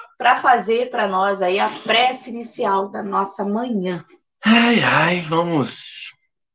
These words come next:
Speaker 2: acalmar, serenar um pouquinho nossos corações, pra que a gente possa receber da espiritualidade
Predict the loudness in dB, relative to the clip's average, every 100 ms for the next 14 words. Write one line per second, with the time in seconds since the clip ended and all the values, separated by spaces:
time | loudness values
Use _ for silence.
0 | _ -16 -2 0 4 6 8 8 6 2
1 | -12 _ _ _ _ _ _ -14 -8 -6
2 | -4 -6 -8 -12 -6 -4 -2 -2 -2 -2
3 | -4 -6 -4 -2 4 4 4 0 -8 -14
4 | _ _ -20 -20 _ _ _ _ _ _
5 | 0 0 0 0 0 0 -4 -8 -8 2
6 | 4 4 0 -2 -4 -2 -4 -4 -6 -4
7 | 0 0 0 2 4 4 4 -4